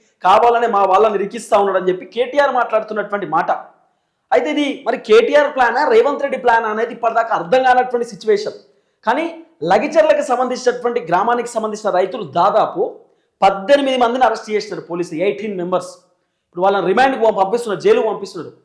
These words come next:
నాకు తెలిసి చెర్లపల్లి జైలుకు పోతున్నారు అనుకుంటా, పద్నాలుగు రోజుల పాటు, ఫోర్టీన్ డేస్ రిమాండ్ చేసినారు. ఒకసారి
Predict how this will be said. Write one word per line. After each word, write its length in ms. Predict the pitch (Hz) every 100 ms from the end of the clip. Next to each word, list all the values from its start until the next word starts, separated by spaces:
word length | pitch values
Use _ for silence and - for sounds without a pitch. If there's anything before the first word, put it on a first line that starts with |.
| _ -
నాకు 120 | 175
తెలిసి 240 | 196 220 220
చెర్లపల్లి 320 | 220 240 254
జైలుకు 220 | 233 226
పోతున్నారు 300 | 208 214 185
అనుకుంటా, 280 | 170 160 175
పద్నాలుగు 400 | 160 180 214 190
రోజుల 320 | 165 185 185
పాటు, 320 | 160 160 165 151 _ _ _ _ _ -
ఫోర్టీన్ 300 | 214 233 233
డేస్ 220 | 240 277
రిమాండ్ 300 | 233 247 233
చేసినారు. 300 | 208 202 185 - _ _ _ _ _
ఒకసారి 400 | 190 277 277 247